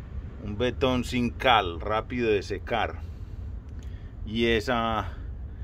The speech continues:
y esa cuestión que es de, mm, caldera. Esto es el, el, por donde sale el humo, que es muy resistente al calor. Entonces, míralo. La idea fue la siguiente.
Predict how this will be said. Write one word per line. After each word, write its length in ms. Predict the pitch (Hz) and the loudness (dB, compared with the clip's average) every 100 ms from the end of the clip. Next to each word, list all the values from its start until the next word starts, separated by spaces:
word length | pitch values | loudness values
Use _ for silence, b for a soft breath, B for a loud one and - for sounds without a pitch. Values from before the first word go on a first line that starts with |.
| B B B B - - 101 | B B B B -8 -8 -4
y 140 | 104 | 0
esa 280 | 101 131 127 | 2 2 2
cuestión 600 | 127 113 95 120 107 98 | 4 2 2 0 0 2
que 160 | 127 | 2
es 120 | 117 113 | 2 4
de, 480 | 127 127 123 120 | 6 6 4 2
mm, 1040 | 113 107 101 95 90 87 - - - - - | 0 -2 -2 -4 -4 -6 -8 -10 -10 -10 -2
caldera. 640 | 110 101 92 120 117 78 - - - | 0 0 2 2 2 0 -6 -10 -10
Esto 200 | - 120 | -4 -4
es 100 | 110 | 0
el, 280 | 117 113 | -2 -2
el, 580 | 101 101 98 95 92 90 | -4 -4 -4 -4 -4 -6
por 160 | - 98 | -6 -6
donde 300 | 95 95 87 | -6 -4 -4
sale 240 | 98 107 113 | -2 -2 0
el 120 | 113 | 0
humo, 320 | 107 85 78 | -2 -4 -6
que 100 | 98 | -6
es 60 | 98 | -4
muy 160 | 107 | -4
resistente 720 | 101 98 92 - 101 95 110 | -2 -4 -6 -6 -6 -4 -6
al 140 | 101 76 | -6 -6
calor. 400 | 90 92 90 - B B B B B B B | -4 -4 -6 -8 B B B B B B B
Entonces, 380 | - 107 101 117 | -6 -4 -2 -2
míralo. 580 | 120 117 95 95 98 92 B B B - - - - - - - | 0 2 2 2 2 0 B B B -10 -10 -12 -12 -10 -10 -8
La 160 | 90 92 | -6 -4
idea 340 | 95 117 123 | -2 0 -2
fue 180 | 120 135 | 0 2
la 160 | 123 117 | 4 2
siguiente. 920 | 113 101 92 123 120 110 92 - | 2 -4 0 4 4 4 -2 -4